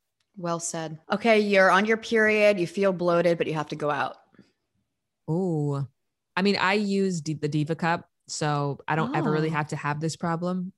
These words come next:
Speaker 2: I love the cup. The cup is my friend. So I'd probably go commando and then wear a really great bra and have the cup in.
Speaker 1: That's good advice. I would wear, like, a thicker pair of underwear. I might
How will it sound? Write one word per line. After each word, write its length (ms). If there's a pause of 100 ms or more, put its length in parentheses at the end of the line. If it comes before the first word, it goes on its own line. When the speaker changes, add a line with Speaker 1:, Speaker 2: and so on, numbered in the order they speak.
Speaker 2:
I 100
love 880
the 100
cup. 300
The 40
cup 240
is 120
my 140 (100)
friend. 380 (380)
So 120
I'd 120
probably 760 (960)
go 180
commando 760 (300)
and 120
then 140
wear 180
a 40
really 200
great 300
bra 360
and 120
have 180
the 60
cup 280
in. 280 (1300)
Speaker 1:
That's 160
good 120
advice. 580
I 140
would 140
wear, 640 (460)
like, 100
a 60
thicker 300
pair 240
of 80
underwear. 720
I 100
might 440